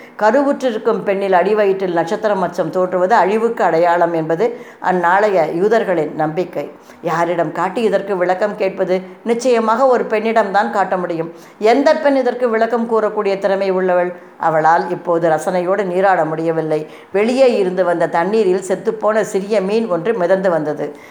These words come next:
இது என்ன இரண்டாவது சகுனம்? அவளால் குளிக்கவே முடியவில்லை. எழுந்து புத்தாடை உடுத்துக்கொண்டு நீராழி மண்டபத்தை விட்டு வெளியே வந்தாள். தூரத்தில் யாரோ ஒரு பெண்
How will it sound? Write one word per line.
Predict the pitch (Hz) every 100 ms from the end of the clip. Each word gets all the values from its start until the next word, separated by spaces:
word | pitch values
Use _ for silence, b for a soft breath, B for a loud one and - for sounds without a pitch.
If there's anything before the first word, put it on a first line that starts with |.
| B
இது | 214 220 233
என்ன | 226 247 240
இரண்டாவது | 208 214 226 220 190 185
சகுனம்? | 165 180 170 165 165 - B -
அவளால் | 156 170 156 151
குளிக்கவே | 180 185 202 196 208
முடியவில்லை. | 185 165 165 165 160 156 160 B -
எழுந்து | 190 220 233 254
புத்தாடை | 247 196 226 214 196
உடுத்துக்கொண்டு | 175 180 185 180 180 220
நீராழி | 190 202 220 208 175
மண்டபத்தை | 170 160 160 165
விட்டு | 156 151 226
வெளியே | 180 190 190
வந்தாள். | 160 156 147 147 B B -
தூரத்தில் | 247 269 269 - 226 226 190
யாரோ | 180 190 226 247
ஒரு | 202 180
பெண் | 160 175